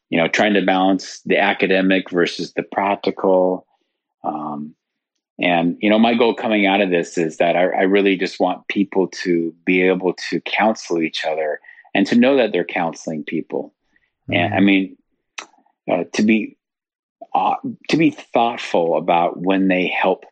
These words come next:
Speaker 1: people or when they provide advice.
Speaker 2: Mm-hmm.
Speaker 1: Um, uh, because we, we're, we're doing it whether we know it or not.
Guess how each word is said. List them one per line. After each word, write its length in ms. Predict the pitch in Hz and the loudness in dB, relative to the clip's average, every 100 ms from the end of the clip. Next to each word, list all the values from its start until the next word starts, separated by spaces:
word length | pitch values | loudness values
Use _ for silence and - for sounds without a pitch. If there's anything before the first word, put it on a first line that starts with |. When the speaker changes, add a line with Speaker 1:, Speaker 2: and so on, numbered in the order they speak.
| - | -10
Speaker 1:
people 360 | 78 - 71 | -8 -6 -8
or 240 | 64 76 82 | -6 -4 -2
when 200 | 87 85 | 0 0
they 120 | 82 | -2
provide 460 | - 80 80 80 | -4 -2 0 0
advice. 800 | 78 71 73 71 - - - - _ _ _ - | 0 0 -2 -2 -6 -12 -20 -20 _ _ _ -16
Speaker 2:
Mm-hmm. 220 | 101 90 | -12 -4
Speaker 1:
Um, 420 | 82 76 73 71 - _ _ _ _ _ - | 0 0 0 -4 -10 _ _ _ _ _ -2
uh, 200 | 82 78 - - | -2 -2 -6 -2
because 320 | 98 113 104 | 0 2 0
we, 180 | 110 107 | 2 2
we're, 320 | 95 107 107 | 4 4 2
we're 200 | 104 127 | 2 2
doing 260 | 131 127 117 | 4 2 2
it 140 | 113 | 0
whether 280 | 101 101 98 | 0 2 2
we 140 | 95 | 2
know 280 | 90 90 92 | 2 4 4
it 80 | 90 | 2
or 80 | 76 | 0
not. 520 | 78 80 71 - _ | 0 0 -2 -6 _